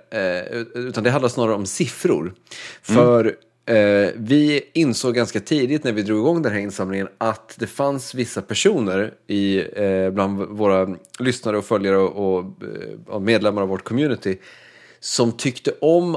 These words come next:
Speaker 1: att när det kom liksom ojämna siffror som donerade till vår bössa, så gillade de att runda upp. Så de donerade så det skulle bli ett jämnt hundratal eller ett jämnt tusental.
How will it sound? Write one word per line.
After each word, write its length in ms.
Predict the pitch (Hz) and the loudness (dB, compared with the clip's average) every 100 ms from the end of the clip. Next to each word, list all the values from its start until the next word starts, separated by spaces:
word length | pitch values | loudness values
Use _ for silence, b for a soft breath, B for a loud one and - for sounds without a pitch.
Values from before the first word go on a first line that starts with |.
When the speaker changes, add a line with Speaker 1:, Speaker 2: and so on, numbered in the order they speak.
| - 117 | -6 -4
Speaker 1:
att 440 | 107 98 _ - | -2 -4 _ -12
när 400 | - 117 135 139 | -2 0 2 2
det 120 | 135 127 | 0 -4
kom 420 | - 165 160 147 | -2 2 2 2
liksom 360 | 110 117 104 - | -2 -4 -8 0
ojämna 680 | 180 147 123 147 170 131 | 2 2 0 2 0 0
siffror 600 | - 160 - - 175 170 | -4 -6 -8 -4 2 2
som 200 | 123 110 | 2 -2
donerade 580 | 110 135 202 117 92 92 | 0 2 2 2 0 -2
till 200 | - 98 | -4 -4
vår 200 | 95 95 | -2 -2
bössa, 540 | 92 123 - - 87 101 _ B B B B | 2 0 0 -2 -2 -4 _ B B B B
så 140 | - | 0
gillade 340 | 139 120 127 113 | 4 4 2 2
de 220 | 107 104 - _ | 0 -2 -12 _
att 260 | - 117 - - | -4 -4 -8 -6
runda 340 | 120 131 123 143 | 2 4 6 6
upp. 220 | - - _ - - _ _ _ B B B - | 4 -2 _ -20 -20 _ _ _ B B B -4
Så 100 | 117 | 0
de 140 | 113 | 2
donerade 520 | 123 135 160 156 127 | 2 2 2 2 0
så 140 | - 123 120 | 0 0 -2
det 80 | 117 | -6
skulle 180 | - 120 | -6 0
bli 120 | 113 | 2
ett 100 | 104 | 4
jämnt 380 | 120 143 139 117 | 6 6 6 2
hundratal 680 | 143 127 104 107 - 143 110 | 0 0 2 0 2 0 0
eller 100 | 101 | -2
ett 120 | 113 | -2
jämnt 300 | 101 98 - | -2 -2 0
tusental. 840 | 170 113 - 107 101 - - | 0 0 -4 -6 -2 -2 -2